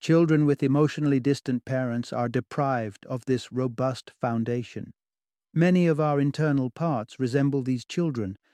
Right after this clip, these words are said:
saddled with ineffective coping strategies. The task of the self is to commence the process of reparenting these parts with love and empathy,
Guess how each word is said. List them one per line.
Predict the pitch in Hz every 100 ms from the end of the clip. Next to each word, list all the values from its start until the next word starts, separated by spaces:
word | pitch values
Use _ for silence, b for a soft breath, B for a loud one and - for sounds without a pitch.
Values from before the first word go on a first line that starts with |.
| -
saddled | - 185 156 127 120
with | 127
ineffective | 117 151 151 - 143 - 123 -
coping | 165 160 117
strategies. | 110 - 110 107 104 98 98 _ _ _ _ _ _ -
The | 147
task | 165 180 175 -
of | 147
the | 147
self | - 160 120 127
is | -
to | 123
commence | 143 135 135 -
the | 147
process | - 139 - 123 -
of | 117
reparenting | 127 139 - 170 160 127 123 123 117
these | 123 117
parts | - 113 107 - - b _
with | 139 117
love | 131 127 123 113 _ _
and | 135 127
empathy, | 151 139 131 120 113 95